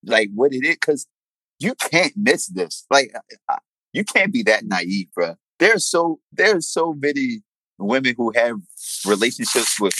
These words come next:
men that, like, they, look, I know they talk to their friends all, just like Caitlin said, y'all talk to y'all friends.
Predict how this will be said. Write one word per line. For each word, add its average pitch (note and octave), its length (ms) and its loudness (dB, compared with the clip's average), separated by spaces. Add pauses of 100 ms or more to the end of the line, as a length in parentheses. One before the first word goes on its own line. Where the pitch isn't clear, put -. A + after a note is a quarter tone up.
men G#2+ 200 2 (640)
that, A2+ 220 2
like, G2 240 0
they, C3 260 2 (720)
look, F3+ 220 2 (180)
I D#3 100 4
know G3 180 -2
they D#3+ 140 0
talk - 260 0
to D3 120 -4
their G2+ 140 2
friends G#2 380 -2
all, A2 180 4 (160)
just - 120 -4
like C4 140 4
Caitlin - 220 0
said, A2+ 220 0
y'all D#3+ 160 6
talk - 220 0
to - 160 -8
y'all A2 220 0
friends. D3 260 -8